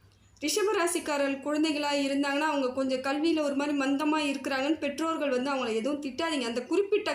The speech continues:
காலங்கள் தான் அவங்க அப்படி இருப்பாங்க, இந்த ஓராண்டுக்கு தான். அதுக்கப்புறம் அவங்க ஷார்ப் ஆயிடுவாங்க. அவங்களாம் ரொம்ப பிரிஸ்க் அவங்க. அதனால அதை பத்திலாம் கவலைப்பட தேவையில்ல. இப்ப இருக்கக்கூடிய நேரத்துக்கு மட்டும் கொஞ்சம் பார்த்துக்கோங்க.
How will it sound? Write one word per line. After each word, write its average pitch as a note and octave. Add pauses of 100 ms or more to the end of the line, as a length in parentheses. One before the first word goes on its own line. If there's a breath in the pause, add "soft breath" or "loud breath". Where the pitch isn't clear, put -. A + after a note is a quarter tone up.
காலங்கள் D#4+
தான் D#4+
அவங்க C4+
அப்படி A3+
இருப்பாங்க, C4
இந்த B3+
ஓராண்டுக்கு D#4
தான். - (540 soft breath)
அதுக்கப்புறம் D4
அவங்க D#4
ஷார்ப் D4
ஆயிடுவாங்க. C4+
அவங்களாம் C#4
ரொம்ப C#4
பிரிஸ்க் D4
அவங்க. A3+ (680 soft breath)
அதனால D4+
அதை D4+
பத்திலாம் D#4+
கவலைப்பட D4+
தேவையில்ல. A3
இப்ப A#3
இருக்கக்கூடிய D#4+
நேரத்துக்கு C#4+
மட்டும் C4
கொஞ்சம் A#3+
பார்த்துக்கோங்க. B3+